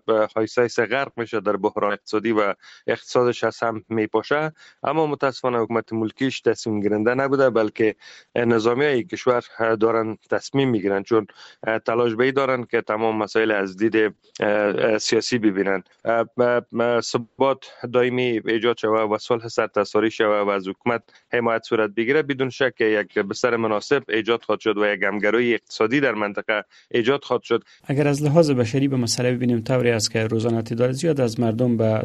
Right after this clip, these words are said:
Speaker 2: دو طرف خط جریان با استفاده از راه ترخ هم رفت آمد می‌کنن.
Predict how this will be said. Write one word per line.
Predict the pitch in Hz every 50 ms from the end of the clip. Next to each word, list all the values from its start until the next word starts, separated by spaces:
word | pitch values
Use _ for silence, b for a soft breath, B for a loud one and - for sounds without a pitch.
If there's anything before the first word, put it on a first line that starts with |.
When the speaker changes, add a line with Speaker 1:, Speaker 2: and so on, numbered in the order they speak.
| 123 110
Speaker 2:
دو | 123
طرف | 120 117 113 110 110
خط | - 117 110 110 123
جریان | 113 113 110 117 113 113
با | 113 113
استفاده | 110 - 117 107 - 107 107 110
از | 110 107 110 117
راه | 113 113 110
ترخ | 110 - 113 107 -
هم | 117 110 110
رفت | 113 104 107 117
آمد | 110 107 110 110 107 110 117
می‌کنن. | 113 107 - 113 107 104 104